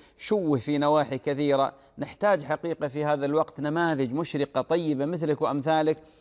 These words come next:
أنهم يعكسون عظمة هذا الدين، ي-، يعكسون الأخلاق الجميلة التي يقوم عليها أهل الإسلام. ولذلك ربنا جل وعلا ماذا قال؟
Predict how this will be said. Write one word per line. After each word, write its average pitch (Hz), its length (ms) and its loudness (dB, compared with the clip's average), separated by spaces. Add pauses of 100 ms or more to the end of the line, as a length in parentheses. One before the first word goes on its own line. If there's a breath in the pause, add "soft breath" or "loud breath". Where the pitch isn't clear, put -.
(180 loud breath)
أنهم 151 200 -2
يعكسون 160 500 -2
عظمة 160 420 0
هذا 135 220 0
الدين، 120 400 -2 (320 soft breath)
ي-، 143 280 -4
يعكسون 165 520 -2
الأخلاق 170 500 0
الجميلة 160 500 -2
التي 151 300 0
يقوم 147 300 -2
عليها 147 380 0
أهل 139 160 0
الإسلام. 135 500 0 (280 soft breath)
ولذلك 147 460 0
ربنا 151 360 0
جل 139 240 0
وعلا 143 260 4
ماذا 147 280 2
قال؟ 113 300 0